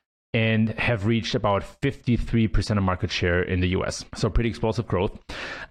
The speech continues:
Um, the appointment scheduling market in general has been valued at about, uh, three hundred,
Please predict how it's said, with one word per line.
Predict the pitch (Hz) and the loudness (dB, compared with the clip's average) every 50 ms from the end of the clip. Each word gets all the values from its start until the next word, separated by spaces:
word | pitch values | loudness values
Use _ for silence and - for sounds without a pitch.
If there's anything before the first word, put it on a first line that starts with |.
| - | -4
Um, | 117 117 117 120 117 123 131 127 | 0 2 2 2 2 2 0 0
the | 127 107 147 | 0 -2 2
appointment | - - 165 196 202 190 - | 2 2 2 4 2 2 0
scheduling | - 175 156 131 151 131 | 0 -2 0 0 2 2
market | 123 127 127 120 131 | 2 2 2 0 0
in | 117 113 104 | 0 0 2
general | - 113 110 110 95 87 87 85 | 2 0 2 2 2 2 2 2
has | - - 117 113 110 104 87 | 2 2 2 2 2 0 -2
been | - - 117 110 | -2 0 0 2
valued | 107 104 104 104 110 110 107 | 2 2 2 2 2 2 2
at | 107 101 | 2 0
about, | 110 - 98 98 98 90 - - - | 0 0 0 -2 -2 -2 -6 -2 0
uh, | 107 98 95 95 98 - - - - - | 2 2 4 2 0 2 2 2 2 2
three | 117 123 131 131 | 2 2 2 2
hundred, | 120 - - 120 123 120 113 113 110 104 - | 0 0 0 2 2 4 4 4 2 0 -2